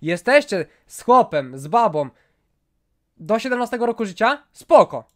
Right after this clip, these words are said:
Spoko. Jak już byliście ze sobą dłużej, to spoko. Ale jak macie siedemnaście lat i w tym wieku, w tym czasie zaczęliście z kimś kręcić, to jeszcze w tym roku będziecie w związku. Chyba że jest pod koniec.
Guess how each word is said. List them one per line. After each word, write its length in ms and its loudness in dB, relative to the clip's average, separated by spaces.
Spoko. 400 0
Jak 120 0
już 160 -6
byliście 320 -6
ze 80 -12
sobą 220 0
dłużej, 240 -6
to 80 -16
spoko. 360 -2
Ale 160 0
jak 140 2
macie 360 -2
siedemnaście 580 -4
lat 300 0
i 60 -16
w 80 -20
tym 360 -2
wieku, 320 0
w 80 -20
tym 240 -2
czasie 300 -2
zaczęliście 420 -10
z 80 -16
kimś 200 -10
kręcić, 540 -6
to 80 -2
jeszcze 180 -2
w 40 -14
tym 100 -6
roku 200 -2
będziecie 240 -2
w 80 -12
związku. 440 -12
Chyba 180 -4
że 60 -4
jest 120 -16
pod 120 -10
koniec. 400 -12